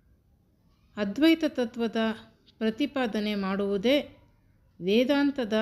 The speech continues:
ಮುಖ್ಯ ತಾತ್ಪರ್ಯ. ಆದ್ದರಿಂದ ನೀನು ವೈದಿಕ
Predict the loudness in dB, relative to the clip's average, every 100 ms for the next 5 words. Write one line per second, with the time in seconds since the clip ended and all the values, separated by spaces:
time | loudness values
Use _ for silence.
0 | -2 -6 -6 -6 -6 -6 -6 -20 _ _
1 | _ -6 -6 -4 -4 -2 -4 -12 -20 -20
2 | -20 _ _ _ _ _ -6 -4 0 0
3 | 2 0 0 0 -2 -6 -20 -20 -4 2
4 | 4 4 4 2 -2 -6 -20 _ _ _
5 | _ _ _ _ -2 0 2 0 0